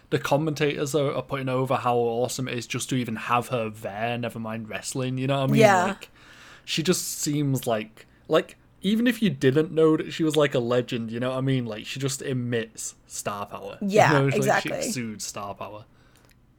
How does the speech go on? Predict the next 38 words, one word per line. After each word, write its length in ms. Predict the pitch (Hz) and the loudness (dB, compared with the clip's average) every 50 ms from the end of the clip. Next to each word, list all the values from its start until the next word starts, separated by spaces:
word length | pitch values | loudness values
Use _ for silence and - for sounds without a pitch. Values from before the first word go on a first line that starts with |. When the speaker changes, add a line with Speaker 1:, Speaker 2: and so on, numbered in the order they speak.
| _ _ - - - - - - - - | _ _ -20 -18 -18 -16 -18 -6 4 8
Speaker 2:
Also, 440 | 247 294 302 - - 285 269 247 - - | 10 10 10 12 12 12 12 12 12 12
I 160 | 240 254 262 | 12 12 10
feel 200 | - - 277 262 | 10 10 12 12
like 160 | 254 247 247 | 12 12 12
this 120 | 208 180 | 10 12
match, 180 | 226 254 254 - - | 12 12 12 12 10
I 180 | 220 240 254 | 10 12 12
could 200 | 254 - - 302 | 10 10 6 8
not 220 | 269 254 320 330 - | 10 10 8 8 6
tell 200 | - - 208 214 | 6 8 8 8
you 240 | 220 226 233 233 233 | 8 6 4 4 4
just 200 | - 214 - - | 4 2 2 2
from 180 | - 208 208 | 2 2 6
watching 500 | 190 175 202 214 - 262 247 262 302 320 - - - - - - - - _ _ _ - 214 | 6 6 6 6 6 6 6 6 4 2 -2 -8 -20 -20 -20 -20 -20 -20 _ _ _ -6 -2
who 200 | 196 214 247 254 | 4 6 8 10
was 340 | 247 240 240 233 220 214 202 | 12 12 12 12 12 10 8
in 160 | 220 220 220 | 6 6 6
theory, 720 | 196 - - 233 226 220 220 220 220 226 220 220 214 - - - - _ _ _ _ _ _ - | 4 2 2 6 8 8 8 8 8 8 6 6 4 2 -2 -12 -20 _ _ _ _ _ _ 6
like, 300 | - 214 208 202 - - _ _ - | 8 8 8 8 6 -2 _ _ 10
a, 360 | 214 214 208 202 208 208 202 - | 10 12 12 12 10 10 8 8
a 160 | - 202 202 | 6 6 4
face 560 | 196 - - - 226 214 208 220 208 - - - - | 4 2 4 6 8 10 10 8 8 4 4 4 6
or 160 | 208 208 208 | 8 10 10
a 60 | 202 202 | 10 8
heel. 400 | 220 - - - 220 208 214 220 | 6 2 0 0 4 8 10 10
Like, 120 | 233 233 226 | 10 12 12
I 100 | 233 233 | 12 12
guess 240 | 226 254 262 277 - | 12 12 12 12 12
just 180 | - 233 240 - | 10 6 8 8
'cause 160 | 233 214 226 | 6 6 6
of 100 | 226 214 | 4 6
Mako's 440 | 226 233 220 220 - 220 220 208 226 | 8 8 8 10 10 8 8 8 8
legendary 420 | 220 196 220 214 214 196 196 196 | 6 6 8 8 8 8 8 8
status, 640 | - - - - 208 180 175 196 226 240 262 254 - | 6 4 4 6 6 8 8 8 8 8 6 6 2
my, 120 | - - | 0 2
she 200 | 202 - - 226 | 2 4 4 6
might 200 | 226 233 226 226 | 6 6 4 4
be 300 | - 247 247 254 262 254 | 6 6 6 6 6 4